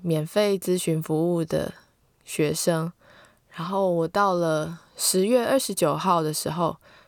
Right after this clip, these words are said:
就已经达成了五十个人的目标。那在十二月三十一号的时候，呃，我累积的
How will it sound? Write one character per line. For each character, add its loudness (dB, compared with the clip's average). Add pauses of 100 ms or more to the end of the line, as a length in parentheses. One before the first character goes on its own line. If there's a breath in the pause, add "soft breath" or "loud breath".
就 2
已 2
经 0
达 4
成 -2
了 0
五 0
十 -4
个 2
人 -2
的 -4
目 0
标。 -2 (680 soft breath)
那 4
在 4
十 0
二 4
月 2
三 2
十 -4
一 -2
号 0
的 0
时 -4
候， 0 (880 loud breath)
呃， -4
我 2
累 6
积 -4
的 2